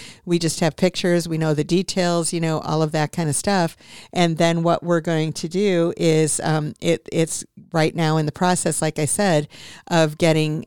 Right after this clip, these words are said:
um, sh-, seen by these sixty-two investors, and several of them are gonna make an offer on it. And so then the,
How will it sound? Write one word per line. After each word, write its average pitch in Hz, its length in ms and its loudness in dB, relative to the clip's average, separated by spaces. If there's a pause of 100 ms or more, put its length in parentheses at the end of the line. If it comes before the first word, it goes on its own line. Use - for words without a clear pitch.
um, 147 480 0 (100)
sh-, - 240 0
seen 208 560 2
by 165 240 0
these 156 240 2
sixty-two 170 680 -2
investors, 156 640 0 (520)
and 170 360 4
several 190 400 4
of 185 120 2
them 180 380 -2
are 175 120 2
gonna 175 180 0
make 175 180 0
an 185 60 0
offer 190 340 -2
on 127 200 -4
it. - 180 -10 (420)
And 170 380 4
so 170 460 4
then 165 560 0
the, 160 180 0